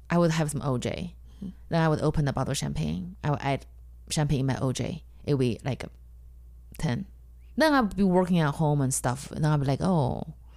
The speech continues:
Speaker 1: the champagne's gonna go bad 'cause it's open."
Speaker 2: Mm-hmm.
Speaker 1: So I would, uh, just keep drinking champagne until it's, like, three or two.
Speaker 2: Mm-hmm. Just, like, all through your morning until
Speaker 1: Yeah.
Speaker 2: it's gone.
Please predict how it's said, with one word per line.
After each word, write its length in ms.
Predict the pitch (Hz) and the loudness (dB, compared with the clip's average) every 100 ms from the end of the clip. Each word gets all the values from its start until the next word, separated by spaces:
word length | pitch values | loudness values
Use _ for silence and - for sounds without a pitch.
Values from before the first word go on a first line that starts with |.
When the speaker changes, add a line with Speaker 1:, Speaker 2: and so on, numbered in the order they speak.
| - - - | -20 -20 -8
Speaker 1:
the 60 | - | -2
champagne's 320 | 165 156 165 | 2 4 2
gonna 120 | 151 | 2
go 120 | 139 123 | -2 -2
bad 380 | 131 92 - - - - | -2 -2 -8 -14 -20 -20
'cause 120 | - - | -12 -8
it's 120 | - | -4
open." 360 | - - 139 151 | -4 -4 -4 -6
Speaker 2:
Mm-hmm. 240 | 180 185 185 - - | -4 -4 -4 -8 -16
Speaker 1:
So 140 | - - | -6 -2
I 80 | 139 | -2
would, 160 | 156 | -2
uh, 180 | 85 73 - - | -4 -8 -12 -16
just 200 | 143 - | -10 -6
keep 180 | 156 - | -4 -4
drinking 360 | 117 120 117 | -4 -4 -4
champagne 540 | - 120 131 - 80 - - - - - | -6 -6 -6 -6 -8 -12 -16 -20 -20 -8
until 260 | 127 127 | -6 -4
it's, 140 | 98 - | -4 -6
like, 200 | - - | -8 -8
three 340 | - - 64 64 | -8 -6 -6 -8
or 80 | |
two. 320 | 71 - 69 - - - - - | -10 -10 -10 -10 -16 -20 -20 -12
Speaker 2:
Mm-hmm. 180 | 180 196 175 | -6 -6 -4
Just, 140 | - | -6
like, 120 | 123 123 | -4 0
all 140 | 135 | 0
through 160 | - 117 | 0 -4
your 80 | |
morning 300 | 120 - - | -4 -6 -6
until 240 | - - 175 | -6 -2 -2
Speaker 1:
Yeah. 100 | 127 | -4
Speaker 2:
it's 120 | 180 | -8
gone. 260 | - - 156 | -6 -6 -8